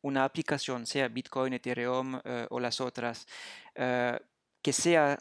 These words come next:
que sean procesada, eh, en este Secure Element de manera segura, es una, es, es,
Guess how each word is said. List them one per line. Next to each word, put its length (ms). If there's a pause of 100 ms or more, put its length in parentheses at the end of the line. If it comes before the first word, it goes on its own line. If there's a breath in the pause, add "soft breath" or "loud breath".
(140)
que 120
sean 380
procesada, 920
eh, 360
en 180
este 200
Secure 380
Element 380
de 160
manera 340
segura, 480
es 220
una, 320
es, 320
es, 180